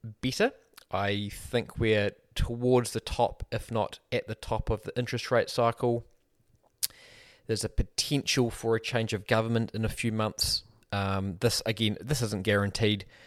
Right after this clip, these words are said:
Uh, National have said that they may repeal this, or they will repeal the, um, tax deductibility rules. But you've kinda gotta go into this assuming that things may not get better.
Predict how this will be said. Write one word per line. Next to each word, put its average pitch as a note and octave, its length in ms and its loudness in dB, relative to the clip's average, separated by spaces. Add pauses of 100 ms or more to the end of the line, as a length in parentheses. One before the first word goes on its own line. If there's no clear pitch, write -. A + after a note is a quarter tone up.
(460)
Uh, G2 300 0
National A2 400 0
have G#2+ 200 0
said G2+ 240 -4
that G2 120 2
they G2 160 0
may G2+ 340 0
repeal C#3 600 0
this, D#3+ 180 2
or G2 140 -4
they F#2+ 100 0
will A#2 300 4
repeal A2+ 440 0
the, G#2 320 0 (380)
um, F#2+ 480 -6 (540)
tax - 240 -6
deductibility B2+ 840 0
rules. B2 440 4 (420)
But - 120 0
you've A#2 200 -2
kinda D#3 360 6
gotta A#2+ 340 6 (240)
go A2+ 220 8
into A2 180 0
this G#2+ 180 -2
assuming B2 640 4
that G#2+ 200 -2
things G#2+ 720 -2 (960)
may A#2 320 4
not A#2 220 2
get - 180 -8
better. F2+ 300 -4